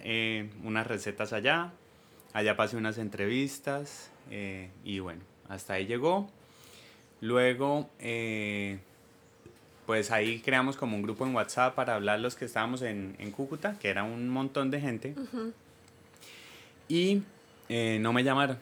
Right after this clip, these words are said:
Speaker 1: Dijeron, "Oiga, ya están llamando a la gente para que vaya, la presentación es en Cartagena este domingo". Y yo, "Ok, lunes,
Speaker 2: Oye,
Speaker 1: nada,
Speaker 2: ¿y
Speaker 1: martes,
Speaker 2: todo
Speaker 1: nada".
Speaker 2: te toca pagarlo a ti, como los viajes y eso,
Speaker 1: No.
Speaker 2: o ellos te van pagando y te van llamando?
Speaker 1: Los viajes, hasta
Speaker 2: Ujú.
Speaker 1: Cúcuta yo pagué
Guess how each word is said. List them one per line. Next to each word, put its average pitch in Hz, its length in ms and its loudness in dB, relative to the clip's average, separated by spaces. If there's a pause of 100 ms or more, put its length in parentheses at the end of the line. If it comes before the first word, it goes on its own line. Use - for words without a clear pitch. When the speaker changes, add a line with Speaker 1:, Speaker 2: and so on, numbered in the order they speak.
Speaker 1:
Dijeron, 120 240 2
"Oiga, 147 180 2
ya 131 120 6
están 131 200 0
llamando 135 300 4
a - 20 4
la 131 140 2
gente 131 680 -2
para 110 240 2
que 110 140 0
vaya, 127 640 2
la 110 180 2
presentación 104 520 -4
es 104 100 -2
en 123 80 -4
Cartagena 113 580 0
este 120 200 -2
domingo". 123 440 0
Y 120 60 -6
yo, 107 240 -2 (160)
"Ok, - 180 -6 (140)
lunes, 131 580 -2 (560)
Speaker 2:
Oye, 107 60 2
Speaker 1:
nada, 113 340 8
Speaker 2:
¿y - 60 0
Speaker 1:
martes, 110 420 0
Speaker 2:
todo 120 60 -2
Speaker 1:
nada". 247 280 8
Speaker 2:
te 285 120 8
toca 254 260 2
pagarlo 240 320 6
a 202 60 6
ti, 269 180 0
como 240 240 -4
los 180 160 -4
viajes 233 460 -6
y 180 100 -2
eso, 160 240 6
Speaker 1:
No. - 80 -
Speaker 2:
o 208 60 8
ellos 208 260 2
te 233 80 2
van 196 180 2
pagando 208 320 0
y 226 40 -4
te 214 100 -6
van 175 140 -6
llamando? 165 280 -6
Speaker 1:
Los 123 200 10
viajes, 131 260 10
hasta 131 220 8
Speaker 2:
Ujú. - 80 6
Speaker 1:
Cúcuta 175 400 4
yo 135 180 2
pagué 180 340 4